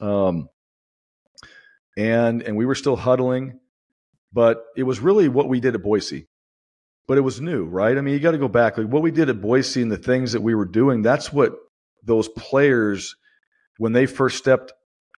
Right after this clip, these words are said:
on campus, whether it was an unofficial, official, it didn't matter. Like, that was what we were doing. There was an identity,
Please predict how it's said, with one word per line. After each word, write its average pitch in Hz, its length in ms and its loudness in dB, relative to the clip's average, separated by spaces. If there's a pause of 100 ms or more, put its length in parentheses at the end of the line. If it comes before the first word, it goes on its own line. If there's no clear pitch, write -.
(120)
on 107 180 0
campus, 143 680 0
whether 107 320 4
it 107 140 2
was 101 180 0
an 101 60 -4
unofficial, 131 680 0
official, 123 440 -2
it 107 60 -8
didn't 127 200 -2
matter. 120 300 0
Like, 95 180 -4 (360)
that 147 260 0
was 120 200 -6
what 123 540 -2
we 123 160 0
were 101 140 -4
doing. 85 460 -2 (880)
There 127 140 0
was 147 180 4
an 123 60 -4
identity, 98 680 -4